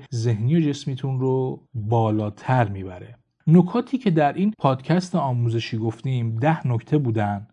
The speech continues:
که اگر بهشون توجه بکنید در عین سادگی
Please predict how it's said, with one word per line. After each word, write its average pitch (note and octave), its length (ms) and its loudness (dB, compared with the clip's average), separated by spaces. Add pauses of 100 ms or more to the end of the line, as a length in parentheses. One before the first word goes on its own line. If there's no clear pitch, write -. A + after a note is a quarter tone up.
(200)
که E3+ 160 2
اگر F#3 240 0
بهشون A#3 500 -2
توجه C#3 680 2
بکنید A#2 640 -2
در D#3 240 2
عین A#3 440 -4
سادگی A#2 840 -2